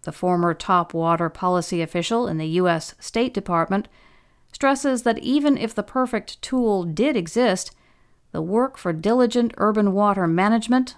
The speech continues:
will never cease. For water, as for all things social and political,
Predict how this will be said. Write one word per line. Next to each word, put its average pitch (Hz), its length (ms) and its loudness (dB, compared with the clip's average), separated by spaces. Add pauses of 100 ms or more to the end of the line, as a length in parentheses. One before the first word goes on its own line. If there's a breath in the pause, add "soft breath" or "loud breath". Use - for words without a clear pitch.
(120)
will 196 180 -4
never 196 400 2
cease. - 640 -4 (800 soft breath)
For 175 180 -2
water, 202 600 2 (280)
as 151 160 -10
for - 220 -10
all 233 220 4
things 208 320 0
social 196 480 -2
and 165 260 -4
political, 185 580 -2